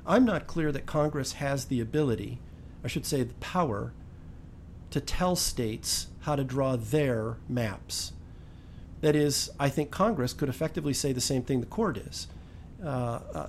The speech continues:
they can't invoke the First and Fourteenth in the same way the court can, but what they can say is, "Well, we can't tell Manhattan, or I'm sorry, Massachusetts or Illinois how to draw their maps. That's just not our job. Elections are done at the state level. States can do what they wish."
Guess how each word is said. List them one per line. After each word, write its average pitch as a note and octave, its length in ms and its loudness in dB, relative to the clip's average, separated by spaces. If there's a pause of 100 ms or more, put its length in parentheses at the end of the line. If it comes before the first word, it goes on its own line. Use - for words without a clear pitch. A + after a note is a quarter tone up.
(120)
they D3 280 4
can't F#3 360 2
invoke A#2 340 2
the B2+ 80 -2
First A#2 280 -2
and A2+ 120 -2
Fourteenth A2+ 520 -2
in A#2+ 80 -4
the A2+ 80 -4
same A#2+ 240 -4
way A2+ 80 -4
the G#2+ 80 -4
court - 320 -6
can, A#2 220 -2
but B2+ 100 -8
what C3+ 120 -4
they B2 60 -4
can G3+ 260 0
say A#2 180 -2
is, B2+ 120 0
"Well, C3 120 0
we G3 100 0
can't C#3 320 -2
tell A#2+ 180 0
Manhattan, A2+ 720 -2
or A#2 140 2
I'm A#2+ 120 2
sorry, A2+ 180 -2
Massachusetts A#2+ 800 -4
or A2 200 -4 (400)
Illinois D3 380 6
how A#2+ 100 2
to A#2+ 80 0
draw A2+ 240 0
their A2 200 -2
maps. G#2+ 320 -6
That's C3+ 180 -4
just - 240 -8
not B2 180 2
our A#2+ 160 2
job. D3 380 -2 (160)
Elections A#2+ 420 -2
are B2+ 60 -4
done A#2+ 160 0
at A#2+ 100 -4
the C3 60 -8
state B2+ 320 -4
level. G#2 340 -4 (380)
States B2 300 0
can B2+ 140 2
do A#2 120 0
what A#2 140 -2
they B2 100 -2
wish." - 480 -2